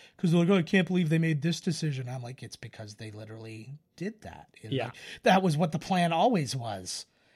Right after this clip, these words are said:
Speaker 1: And it's like, so had George Lucas done it, you would have been like, "Oh, yeah, that's fucking
Speaker 2: Yeah.
Speaker 1: awesome." Right? Well, they wouldn't have, 'cause they wanted, they just wanna complain about whatever Star
Speaker 2: And
Speaker 1: Wars
Speaker 2: no,
Speaker 1: is at.
Speaker 2: exactly. It doesn't matter
Speaker 1: So
Speaker 2: what
Speaker 1: it
Speaker 2: it
Speaker 1: doesn't
Speaker 2: is.
Speaker 1: matter. And then the other, um,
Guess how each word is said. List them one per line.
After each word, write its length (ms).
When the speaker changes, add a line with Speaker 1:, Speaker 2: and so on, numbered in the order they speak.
Speaker 1:
And 220
it's 100
like, 140
so 160
had 180
George 300
Lucas 320
done 240
it, 140
you 120
would 140
have 80
been 140
like, 120
"Oh, 140
yeah, 320
that's 160
fucking 140
Speaker 2:
Yeah. 180
Speaker 1:
awesome." 500
Right? 460
Well, 260
they 140
wouldn't 300
have, 120
'cause 200
they 80
wanted, 300
they 200
just 220
wanna 160
complain 360
about 200
whatever 260
Star 220
Speaker 2:
And 140
Speaker 1:
Wars 60
Speaker 2:
no, 100
Speaker 1:
is 40
at. 60
Speaker 2:
exactly. 400
It 20
doesn't 160
matter 140
Speaker 1:
So 80
Speaker 2:
what 140
Speaker 1:
it 20
Speaker 2:
it 60
Speaker 1:
doesn't 140
Speaker 2:
is. 60
Speaker 1:
matter. 200
And 160
then 140
the 120
other, 460
um, 580